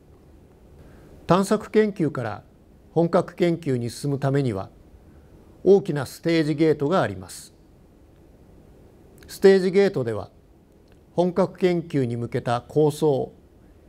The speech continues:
インパクト等を踏まえて評価を行います。要素技術タイプについては、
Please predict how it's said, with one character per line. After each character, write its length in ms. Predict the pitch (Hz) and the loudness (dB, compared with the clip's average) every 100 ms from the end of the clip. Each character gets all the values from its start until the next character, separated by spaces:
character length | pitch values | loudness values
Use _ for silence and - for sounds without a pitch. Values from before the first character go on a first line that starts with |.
| - - | -20 -4
イ 100 | 185 | -4
ン 80 | 180 | 0
パ 140 | 151 | -2
ク 80 | - | -2
ト 140 | 139 | -4
等 320 | 131 196 160 | 2 2 2
を 40 | 123 | 0
踏 120 | 120 | -2
ま 180 | 143 156 | 0 0
え 60 | |
て 160 | - 120 | -2 -8
評 240 | - 147 | -2 -2
価 160 | - 127 | 0 -2
を 120 | 165 120 | -2 -2
行 120 | 110 104 | -6 -10
い 60 | 98 | -10
ま 120 | 95 | -12
す。 220 | - - - - - - - - - - - - - - - - - - - - - | -16 -20 -20 -20 -20 -20 -20 -20 -20 -20 -20 -20 -20 -20 -20 -20 -20 -20 -20 -20 0
要 180 | 160 190 | 2 4
素 160 | 202 | 2
技 120 | 190 202 | 0 -2
術 240 | 202 - | -4 -4
タ 140 | 196 | -2
イ 60 | 208 | -2
プ 100 | 180 | -2
に 140 | 120 | -4
つ 100 | - | -2
い 100 | 151 | -2
て 100 | - | -2
は、 180 | 101 92 | -6 -8